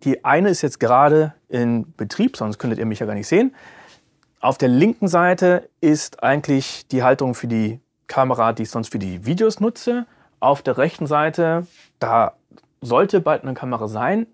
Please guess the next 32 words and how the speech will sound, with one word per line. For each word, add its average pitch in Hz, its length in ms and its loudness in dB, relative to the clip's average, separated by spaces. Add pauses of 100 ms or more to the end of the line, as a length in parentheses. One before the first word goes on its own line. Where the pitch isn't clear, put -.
Noch 113 180 -6
ist - 240 -2
da 185 80 2
keine. 190 320 -2
Ist 214 140 -6
grad 117 180 -14
sehr, 135 180 0
sehr 139 140 -2
schwierig, 120 360 -6
Kameras 113 400 -10
zu - 120 -12
kriegen. 190 320 -4
Und 170 280 -4
an 135 120 -4
der 113 80 0
Decke 175 340 0 (340)
können 147 160 0
wir 143 120 2
sehen, 139 340 2 (400)
da 123 180 2
ist - 160 -4
auch 151 220 2
eine 165 200 -4
Kamera, 135 520 -2 (360)
dass - 200 -8
man 123 100 -2
entweder 120 320 -4
meine 104 200 -2
Glatze 151 280 0
sehen 135 260 0
kann 127 460 -2
oder 127 640 2